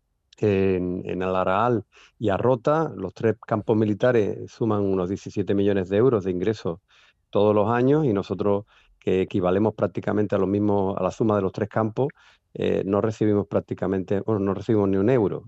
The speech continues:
O sea que, eh, es una discriminación total con el municipio de Barbate. Y, eh, aparte hemos metido una, un paquete de medidas de unas treinta y, treinta y una medidas aproximadamente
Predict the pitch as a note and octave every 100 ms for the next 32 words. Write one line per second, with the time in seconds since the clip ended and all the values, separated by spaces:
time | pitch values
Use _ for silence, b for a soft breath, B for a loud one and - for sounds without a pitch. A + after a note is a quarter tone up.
0 | G#2+ - E2+ E2 E2 D#2+ D#2 b b b
1 | _ - F2+ F2 E2+ E2 G2 G2 F#2+ G#2+
2 | G2 F2+ G#2 G2+ F#2+ A2 A2 G#2+ A2 G2+
3 | F#2 F2+ E2+ F#2 F2 F2+ F2+ G#2+ A#2 E2+
4 | - b b b _ - A2 B2+ G#2+ F#2
5 | F2 F2+ E2 E2 F#2+ G2+ A2+ A2 G#2 F#2+
6 | G#2+ A2+ G2+ F#2 G2+ G2 G#2 G2+ G2+ B2
7 | B2 F#2 F2 E2+ - F#2+ E2+ F2 F2+ E2+
8 | E2+ D#2+ - b b b _ F#2 F2+ F#2
9 | F#2 G#2+ G#2+ G2+ G#2 B2+ A#2+ A2+ A2+ -
10 | A2 G#2+ A2 B2 A#2+ D3 D#3